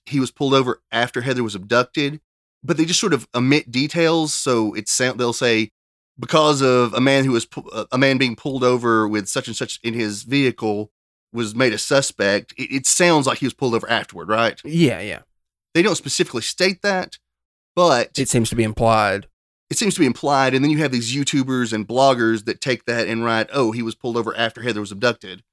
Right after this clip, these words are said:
Speaker 2: I mean, what, what do they, they think that police officers are like Barney Fife or something?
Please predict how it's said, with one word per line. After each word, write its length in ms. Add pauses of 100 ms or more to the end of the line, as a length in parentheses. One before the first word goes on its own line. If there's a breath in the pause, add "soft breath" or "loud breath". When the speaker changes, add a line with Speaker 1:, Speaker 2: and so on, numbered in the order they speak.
(200)
Speaker 2:
I 60
mean, 160
what, 240
what 100
do 60
they, 220
they 180
think 240
that 240
police 260
officers 380
are 80
like 220
Barney 260
Fife 420
or 80
something? 540